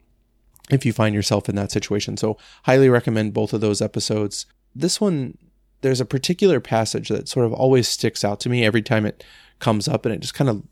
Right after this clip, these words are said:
lives in my brain as it relates to the objection that you sometimes get when you're talking about the love languages and the way that we show, especially our wife, that we love her,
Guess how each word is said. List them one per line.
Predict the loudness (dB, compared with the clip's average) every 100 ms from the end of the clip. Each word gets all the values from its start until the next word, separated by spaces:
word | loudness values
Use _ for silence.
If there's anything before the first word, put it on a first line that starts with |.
| _ _ _ 0
lives | 0 2 -2
in | -2
my | -2
brain | -2 0 0 -2 -4 -10 -4
as | 0 2
it | 2
relates | 2 2 2 2 -2
to | -4 0 2 2 0 -2 -8 _ _ _ -8
the | 0 2
objection | 2 2 2 2 0 2
that | 0
you | -2
sometimes | 0 0 2 2 0 0
get | 0 0
when | 0 -2
you're | -2 -4 _ _ _ -6
talking | -2 0 0 -2
about | 2 0 0
the | -2
love | 0 0
languages | 0 -2 -2 0 0 0 -6 -10 _ _ -8
and | -4
the | -2
way | 2 2 2
that | 2 0 -4 -10
we | -4 -4
show, | -4 2 2 4 0 -2
especially | -4 0 0 0 0
our | 0 -2
wife, | -4 -4 -4 -8 -4
that | -2
we | 0 -2
love | -2 -4
her, | -4 -6 -6